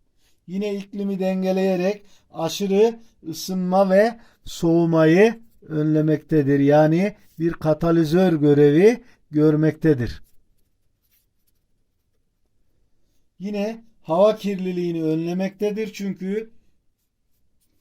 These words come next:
karbondioksit oranını kendi içine hapsederek hava kirliliğini önlemektedir. Yine milli park eğlenme ve dinlenme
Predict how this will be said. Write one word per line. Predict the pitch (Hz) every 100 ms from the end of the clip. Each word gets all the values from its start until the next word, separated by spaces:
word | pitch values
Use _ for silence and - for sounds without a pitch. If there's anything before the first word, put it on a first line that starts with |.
| _ _ _ _ _ _ _ _ -
karbondioksit | 160 165 170 170 165 165 160 - 190
oranını | - 156 147 151 147 175 247 - - _ _ _
kendi | - 156 165
içine | 165 156 156
hapsederek | 151 147 160 151 165 202 226
hava | 165 165 147
kirliliğini | - 156 143 139 139 139 214 269 - -
önlemektedir. | 160 160 165 165 160 156 151 143 196 233 - _ 165
Yine | 185 208
milli | 190 196 202 214 220
park | 190 180 202 - _ _ _
eğlenme | 170 175 185 190 190 185 180
ve | 185 233 240 _ _ -
dinlenme | 165 170 165 160 160 180 226 233